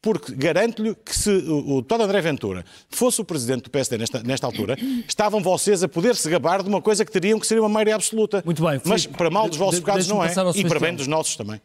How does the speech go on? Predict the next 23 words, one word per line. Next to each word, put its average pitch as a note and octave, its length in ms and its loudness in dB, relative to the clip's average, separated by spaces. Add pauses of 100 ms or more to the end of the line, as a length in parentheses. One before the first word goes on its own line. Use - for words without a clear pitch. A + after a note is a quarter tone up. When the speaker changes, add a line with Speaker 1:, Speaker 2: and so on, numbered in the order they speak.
Speaker 2:
Sebastião, D#3+ 460 0
há D#3+ 80 0
aqui E3 180 -2
uma, E3 400 2
tem D#3+ 140 0
havido D#3 240 2
aqui D3+ 160 -2
muitas, C#3+ 520 0
muitos C3+ 320 0
cenários C#3 500 0
sobre C3+ 340 -2 (380)
o C#3+ 80 0
que G3 160 0
é F3+ 60 0
que C#3 80 -10
acontecerá C#3 680 -2
se C#3+ 460 0
hou-, C3 240 -4
houver C3+ 280 0
a C3 60 -4
tal C#3 160 0
maioria C3+ 340 0
de A2+ 60 -8